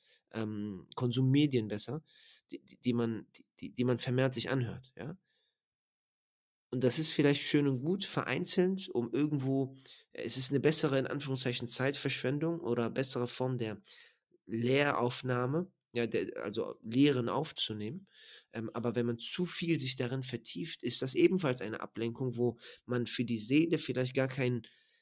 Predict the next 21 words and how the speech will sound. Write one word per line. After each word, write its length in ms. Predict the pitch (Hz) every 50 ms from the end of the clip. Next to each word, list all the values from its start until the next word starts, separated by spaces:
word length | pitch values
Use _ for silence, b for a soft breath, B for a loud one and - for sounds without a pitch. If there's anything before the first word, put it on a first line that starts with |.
| B B B _ _ _ _ - 123
gar 100 | 135 131
keinen 200 | 131 139 127 -
Effekt 500 | 120 - - 190 190 - - - - -
erreicht 460 | - 107 101 104 101 104 - - -
hat, 120 | 95 92 -
sondern 440 | - - - - 107 110 110 110 110
es 160 | 110 - 117
ist 100 | 117 -
eher 300 | - 123 135 131 - -
Infotainment, 1000 | 147 156 156 - - 135 127 - - 165 165 165 147 123 101 92 - - - - -
ja. 200 | 104 143 156 -
Wir 100 | - 113
haben 140 | 120 131 131
sehr 160 | 110 131 147
schöne 400 | 139 - - 185 190 180 151 123
Serien, 480 | 120 127 135 131 127 113 110 107 104 101
sehr, 200 | - 123 131 131
sehr, 220 | 127 131 127 131
sehr 340 | 127 127 - - - - 123
schöne 380 | - - 143 143 143 139 120 113
Reihen, 300 | 127 139 139 131 113